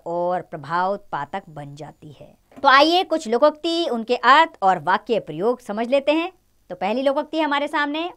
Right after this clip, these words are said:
"उल्टा चोर कोतवाल को डांटे", अर्थात अपराधी निरपराध पर दोष लगाए। अर्थात वाक्य बनेगा इसका, "जैसे ही मैंने मेघा की चोरी पकड़ी, वो तो मुझसे लड़ने पर उतारू हो गई और मैं चिल्ला चिल्ला कर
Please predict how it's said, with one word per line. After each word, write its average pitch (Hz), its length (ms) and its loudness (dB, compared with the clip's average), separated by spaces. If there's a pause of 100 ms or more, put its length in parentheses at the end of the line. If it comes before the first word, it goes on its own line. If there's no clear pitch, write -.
"उल्टा 320 420 0
चोर 285 440 2
कोतवाल 214 480 -2
को 214 120 -6
डांटे", 151 420 -10 (460)
अर्थात 302 420 4
अपराधी 277 460 2
निरपराध 240 480 -2
पर 226 180 -4
दोष 175 280 -10
लगाए। 135 260 -16 (920)
अर्थात 196 540 0
वाक्य 170 220 -6
बनेगा 208 260 -2
इसका, 254 340 -2 (380)
"जैसे 262 320 4
ही 381 100 2
मैंने 339 300 2
मेघा 302 240 4
की 294 140 -4
चोरी 277 240 0
पकड़ी, 330 480 -2 (400)
वो 214 140 0
तो 302 160 2
मुझसे 277 300 -2
लड़ने 220 280 -2
पर 277 120 -2
उतारू 269 340 2
हो 277 120 2
गई 170 200 -4 (300)
और 170 100 -8
मैं 202 80 -6
चिल्ला 240 340 2
चिल्ला 285 300 4
कर 294 260 2